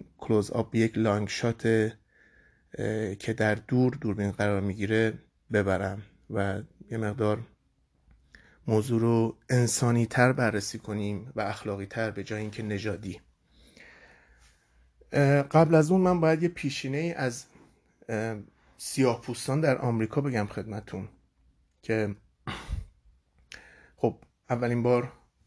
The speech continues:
دقیق بخوایم بگیم سال هزار و ششصد و نوزده آگست،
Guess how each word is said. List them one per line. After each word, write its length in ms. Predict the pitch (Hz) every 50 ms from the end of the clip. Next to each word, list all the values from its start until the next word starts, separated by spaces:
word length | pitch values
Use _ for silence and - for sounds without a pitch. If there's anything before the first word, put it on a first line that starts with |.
| _ _ _ _ _ _ _ _ _ _ _ _ - 127
دقیق 360 | 120 117 110 120 127 135 -
بخوایم 360 | 123 120 - - 113 113 113
بگیم 340 | 110 110 104 120 120 127 123
سال 380 | - - - - 120 120 120 123
هزار 420 | 123 123 113 107 120 117 120 123
و 40 | 123
ششصد 480 | 123 - - 113 113 - - 120 127
و 60 | 131 131
نوزده 640 | 135 131 127 117 113 107 120 117 113 101 87 - - - - _ _ _ _ _ _ _ _ _ _ _ _ _ -
آگست، 680 | 117 117 107 - 120 104 - - - - - - -